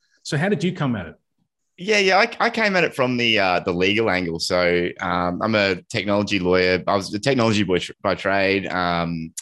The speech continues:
Speaker 2: and, uh, like, I, I started in law, geez, probably six or seven years ago. Um, started in litigation of all things, actually. Um, so a lot of court work.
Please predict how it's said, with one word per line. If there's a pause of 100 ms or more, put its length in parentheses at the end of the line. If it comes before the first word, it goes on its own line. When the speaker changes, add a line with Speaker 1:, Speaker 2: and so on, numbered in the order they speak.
(140)
Speaker 2:
and,
uh,
like,
I,
I
started
in
law, (240)
geez,
probably
six
or
seven
years
ago. (460)
Um,
started
in
litigation
of
all
things,
actually.
Um,
so
a
lot
of
court
work.